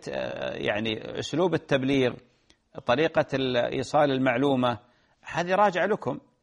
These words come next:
آه، يبعث أحد يتصل بها أو يتصل ب-، بوالدتها، بوالدها، يت-، يت-، يرسل اثنين، يرسل شخص مثلًا يقول: "والله فلان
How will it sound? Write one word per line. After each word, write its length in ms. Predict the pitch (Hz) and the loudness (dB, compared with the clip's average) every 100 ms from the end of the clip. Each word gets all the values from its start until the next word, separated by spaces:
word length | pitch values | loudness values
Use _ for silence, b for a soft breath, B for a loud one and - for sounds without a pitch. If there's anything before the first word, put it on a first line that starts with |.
| _ _ _ _ - | _ _ _ _ -4
آه، 1040 | 101 101 98 92 50 50 - 50 50 50 - - - - - - - | 0 2 2 0 -2 -2 -4 -4 -4 -6 -8 -10 -12 -10 -10 -10 -6
يبعث 480 | - 147 123 123 - | -2 0 0 -2 -4
أحد 720 | - - - 123 113 110 101 | -8 -8 -4 -4 0 0 0
يتصل 480 | - 135 - 120 104 | -2 -6 -6 -4 -2
بها 320 | 107 135 170 - _ _ _ | 2 2 0 -2 _ _ _
أو 60 | 104 | -4
يتصل 380 | 123 - 117 110 | -4 -4 -6 -4
ب-، 300 | 104 58 82 | -4 -6 -4
بوالدتها، 680 | 104 107 107 131 139 151 156 | 0 2 2 0 0 2 0
بوالدها، 720 | 107 104 113 143 139 160 151 _ b b b _ - | 0 2 2 2 2 0 -2 _ b b b _ -6
يت-، 380 | 113 120 117 | -2 0 -2
يت-، 320 | 123 123 123 123 | 0 0 0 -2
يرسل 560 | 120 123 143 - 123 | -2 0 0 0 -2
اثنين، 460 | 117 113 135 170 - | 0 0 2 0 -2
يرسل 300 | 123 - 113 | -6 -4 -2
شخص 280 | - 139 - | -2 -2 -2
مثلًا 220 | 127 127 | -4 -2
يقول: 140 | 117 | -2
"والله 180 | 113 113 | 0 0
فلان 360 | 107 120 113 | 0 2 0